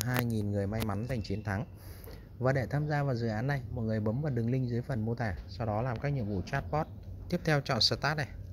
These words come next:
Rồi, sau đó mọi người roi vào Telegram.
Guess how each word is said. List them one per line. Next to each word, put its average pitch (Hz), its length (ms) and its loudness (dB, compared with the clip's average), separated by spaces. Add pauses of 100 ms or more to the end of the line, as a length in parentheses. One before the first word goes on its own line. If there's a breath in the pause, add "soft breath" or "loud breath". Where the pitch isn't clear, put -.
(1080 loud breath)
Rồi, 127 220 4
sau - 200 -2
đó 135 140 2
mọi 139 160 0
người 127 160 2
roi 135 220 0
vào 127 140 0
Telegram. 123 580 -2